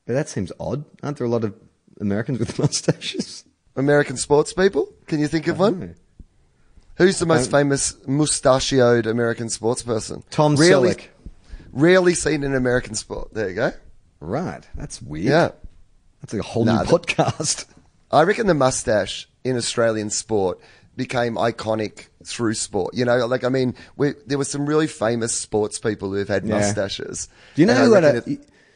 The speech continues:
Speaker 1: you know a footballer who had, who I thought always looked like, uh, football's Errol Flynn? Do you remember Shaun White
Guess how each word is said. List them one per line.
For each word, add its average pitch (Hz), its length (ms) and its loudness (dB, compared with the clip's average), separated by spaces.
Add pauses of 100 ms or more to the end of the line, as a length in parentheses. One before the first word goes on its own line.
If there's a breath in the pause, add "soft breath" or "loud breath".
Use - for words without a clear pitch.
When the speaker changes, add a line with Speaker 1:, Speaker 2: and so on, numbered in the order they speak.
Speaker 1:
you 185 80 0
know 233 80 6
a 208 40 4
footballer 135 480 4
who 131 140 4
had, 110 440 -2 (280 soft breath)
who 117 140 2
I 123 140 6
thought 120 200 0
always 104 200 2
looked 104 160 -6
like, 101 340 0 (440 soft breath)
uh, 98 140 0
football's 107 460 0
Errol 101 220 0
Flynn? 113 540 -4 (300 soft breath)
Do - 80 -6
you 160 40 2
remember 214 220 4
Shaun 123 460 4
White 101 300 -2